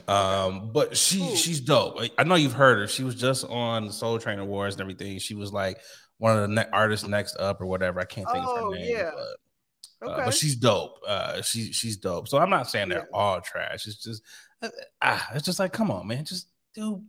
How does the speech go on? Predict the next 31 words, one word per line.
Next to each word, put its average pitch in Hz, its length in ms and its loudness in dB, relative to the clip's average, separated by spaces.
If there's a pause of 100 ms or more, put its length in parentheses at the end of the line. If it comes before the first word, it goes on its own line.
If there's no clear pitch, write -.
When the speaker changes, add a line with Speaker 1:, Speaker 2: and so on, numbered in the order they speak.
Speaker 2:
If 208 140 4
Speaker 1:
better. 170 80 -4
Speaker 2:
anything, 190 920 0
if 190 180 -4
anything, 285 440 0
Speaker 1:
Better. - 100 -14
Speaker 2:
to 220 100 -6
me, 220 440 -2 (260)
I 226 140 6
feel 294 220 -4
like 175 320 0
the 156 100 -6 (320)
dudes 240 840 -2 (400)
Speaker 1:
Oh, 247 40 4
yeah, 262 120 4
they 202 120 4
trash 196 300 4
Speaker 2:
of - 20 -4
Speaker 1:
too. 349 100 0
Speaker 2:
R 220 220 10
and 196 100 0
B 202 240 -2
need 190 220 -2
to 196 80 -2
do 185 280 2
a - 20 0
lot 170 320 0
better. 170 440 -2
Now, 165 180 -2
that's 370 320 6
where, 208 580 0